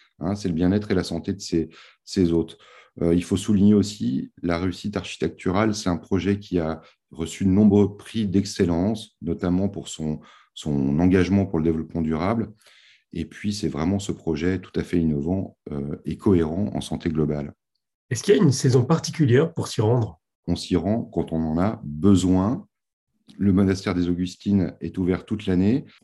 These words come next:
Speaker 1: On peut y vivre, euh, une nuit, euh, aussi quand on est de passage ou quand on visite Québec, euh, pour passer une nuit dans un hébergement vraiment, vraiment atypique et, et visiter le monastère. C'est une expérience qui est, qui est assez marquante quand on est au, au cœur de,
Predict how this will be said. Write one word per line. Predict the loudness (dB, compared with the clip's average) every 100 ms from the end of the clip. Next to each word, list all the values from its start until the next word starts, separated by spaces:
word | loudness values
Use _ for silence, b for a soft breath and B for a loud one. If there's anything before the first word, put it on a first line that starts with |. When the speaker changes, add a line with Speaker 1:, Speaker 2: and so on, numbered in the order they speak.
| -14
Speaker 1:
On | -8
peut | 2 4
y | 4
vivre, | 4 4 2
euh, | -2 -2 -4 -4
une | 0 2
nuit, | 4 6 6
euh, | 4 2 -2
aussi | -6 -4 -4
quand | -2 -2
on | -2
est |
de | -2
passage | -4 -4 -4 -4 -4
ou |
quand | -8 -12
on | -8
visite | -8 -10 -8
Québec, | -2 2 2 2 -4 _ B B B -6
euh, | -6
pour | -4 -6
passer | -4 0
une | 2
nuit | 2
dans | 2 0
un | 0
hébergement | 0 0 0 0
vraiment, | 2 0 0 -2 -6 B B B _
vraiment | 0 2 2
atypique | 0 -6 -6 -4 -2
et, |
et | -2 -2 -4
visiter | -6 -6 -2 -2
le | 0
monastère. | -2 -4 -4 -4 -4 -8 -16
C'est | -10 2 4 6
une | 4 2
expérience | -2 -2 0 0 -2
qui | -2 -2
est, | -2
qui | -2
est |
assez | 0 0
marquante | -2 -4 -6 -6 -8
quand | -6
on | -2
est | 0
au, | 0 0
au | -4 -4
cœur | -4 -4
de, | -2 -2 -4